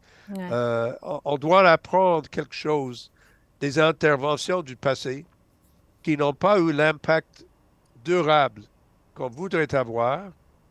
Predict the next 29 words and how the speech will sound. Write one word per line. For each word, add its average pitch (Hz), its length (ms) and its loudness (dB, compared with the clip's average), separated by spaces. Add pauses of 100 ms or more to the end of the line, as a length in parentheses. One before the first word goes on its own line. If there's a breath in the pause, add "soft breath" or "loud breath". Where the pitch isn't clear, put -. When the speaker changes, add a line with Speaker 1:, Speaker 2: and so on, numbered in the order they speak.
(160)
Speaker 2:
et 147 180 -2
que - 180 -4
nous 147 180 -6
devons 160 460 0
chercher 156 540 -6
des 135 140 -8
solutions 135 600 -8
qui - 160 -16
seront 135 420 -6 (380 soft breath)
bien 156 160 0
durables, 147 580 0 (360 soft breath)
basées 151 360 2
sur 160 220 -6
les 143 80 -2
principes 147 500 -6
de 143 100 -6
la 120 280 -2 (260 soft breath)
démocratie, 151 880 -2 (480 soft breath)
de 139 140 0
l'ordre 151 340 4
public, 151 440 -4 (720)
mais 160 260 0
aussi, 160 380 -8
aussi 175 400 -8
sur 160 360 -2
un 139 160 -4
respect 156 380 -2
pour, 143 440 -4
euh, 131 200 2